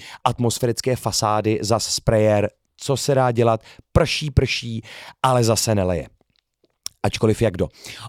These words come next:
Omlouváme se všem z komp-, za komplikace s hlídáním jejich smradů. Bohužel již byl vypuštěn korpus našeho skákacího hradu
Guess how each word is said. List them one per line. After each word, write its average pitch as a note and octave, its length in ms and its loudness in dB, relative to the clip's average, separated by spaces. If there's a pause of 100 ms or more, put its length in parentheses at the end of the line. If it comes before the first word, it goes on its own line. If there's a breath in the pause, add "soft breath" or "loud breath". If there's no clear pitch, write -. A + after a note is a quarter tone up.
Omlouváme F#3 560 6
se F3+ 300 4 (100)
všem D#3 480 2
z - 140 -2
komp-, C#3 300 0
za C3+ 140 2
komplikace C#3 640 2
s A#2+ 80 0
hlídáním C3 680 2
jejich B2+ 260 4
smradů. B2 600 2 (300 loud breath)
Bohužel C3 380 6
již B2 200 2
byl C3 160 4
vypuštěn A#2+ 480 2
korpus A#2 380 2
našeho B2 340 2
skákacího B2 640 2
hradu A#2+ 380 6